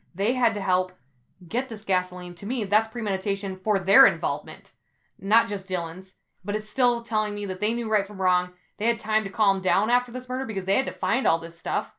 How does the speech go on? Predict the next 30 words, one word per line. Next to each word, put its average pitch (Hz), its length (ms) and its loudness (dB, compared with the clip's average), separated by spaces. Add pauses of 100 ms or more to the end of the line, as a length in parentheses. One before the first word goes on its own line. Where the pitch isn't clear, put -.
(440)
you 180 100 -6
know? 180 180 -2 (120)
And 214 100 -2
then 330 140 2
they 302 80 2
had 269 140 6
the 254 120 2
audacity 240 520 4
to 208 40 -10
take 302 360 0 (280)
Jason's 294 440 -4
fucking 277 320 2
car 233 540 6 (420)
and 214 120 -4
transport 285 540 2
his 247 160 -2
body 240 460 6
in - 100 -14
it, - 120 -18 (960)
you 180 160 -8
know? 196 260 -2 (880)
And 226 240 2
like 226 160 4
I 220 60 2
said, 180 420 0
the 202 80 -2
full 302 300 -2
story 254 380 0
has 185 140 -4
never 180 580 -2